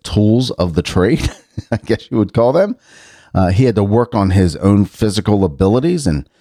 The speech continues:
his own, uh, ability to defend himself and to fight. Uh, you know, he had to work on those things, right? He had to put effort into it. It just didn't come naturally to him. Uh, and so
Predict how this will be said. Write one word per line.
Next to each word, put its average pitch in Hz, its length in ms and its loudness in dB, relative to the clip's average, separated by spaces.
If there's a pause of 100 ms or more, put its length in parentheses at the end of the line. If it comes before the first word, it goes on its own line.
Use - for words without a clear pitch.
(180)
his 85 240 2
own, 95 400 2 (480)
uh, 80 240 -2
ability 98 520 0
to 90 240 0
defend 104 420 -4
himself 110 500 -2
and 80 200 -6
to 78 400 -4 (120)
fight. 117 440 -4 (580)
Uh, 67 400 -6 (220)
you 82 200 0
know, 82 140 4
he 98 100 4
had 95 120 2
to 101 60 0
work 180 240 0
on 185 120 2
those 92 180 -2
things, 69 280 -8
right? 175 200 -2
He 127 120 -2
had 127 100 0
to 101 100 -2
put - 500 -4
effort 156 380 -2
into 92 280 -2
it. 69 100 -2
It 101 80 0
just 135 280 -4
didn't 110 200 -4
come 113 260 2
naturally 101 560 -2 (460)
to 87 140 0
him. 76 360 -2 (600)
Uh, 69 260 0 (240)
and 117 220 0
so 170 420 0